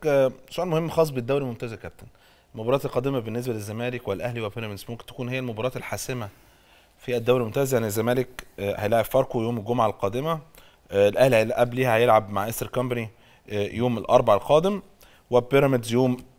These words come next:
آه، ايضا، آه، الجمعه في نفس ميعاد نادي الزمالك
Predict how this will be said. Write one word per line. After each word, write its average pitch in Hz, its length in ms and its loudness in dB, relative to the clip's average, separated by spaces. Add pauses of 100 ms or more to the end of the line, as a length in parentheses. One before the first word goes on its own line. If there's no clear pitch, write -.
(160)
آه، 104 320 2
ايضا، 113 200 0 (180)
آه، 95 300 -4
الجمعه 104 300 -2
في - 120 -10
نفس 107 180 -12
ميعاد 95 200 -8
نادي 95 280 -12
الزمالك 80 400 -18